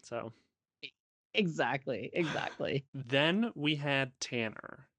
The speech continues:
Speaker 2: Yes, Tanner with his water lilies, Monet-inspired Cascade mirror glaze cake. I thought it
Speaker 1: I
Speaker 2: was
Speaker 1: thought
Speaker 2: beautiful.
Speaker 1: Yeah, yeah, it looked incredible. It really did have,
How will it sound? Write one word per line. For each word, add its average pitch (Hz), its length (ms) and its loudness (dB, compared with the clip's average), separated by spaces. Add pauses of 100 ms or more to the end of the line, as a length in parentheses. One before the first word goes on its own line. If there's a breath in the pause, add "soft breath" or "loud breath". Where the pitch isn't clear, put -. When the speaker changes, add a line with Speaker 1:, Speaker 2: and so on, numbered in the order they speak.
Speaker 2:
Yes, 135 420 -8
Tanner 156 380 -2
with 139 260 0
his 135 300 -2
water 170 540 2
lilies, 151 760 4 (560)
Monet-inspired 143 1300 4 (440)
Cascade 120 840 -2
mirror 113 480 2
glaze 95 460 -2
cake. - 680 -14 (840)
I 147 100 6
thought 202 120 6
it - 40 8
Speaker 1:
I - 0 -
Speaker 2:
was - 100 6
Speaker 1:
thought 147 160 4
Speaker 2:
beautiful. 95 220 -14 (220)
Speaker 1:
Yeah, 113 420 -2 (220)
yeah, 113 340 0
it 135 180 0
looked 127 400 0 (260)
incredible. 139 400 4
It 131 100 0
really 139 340 2
did 120 340 2
have, 104 520 -2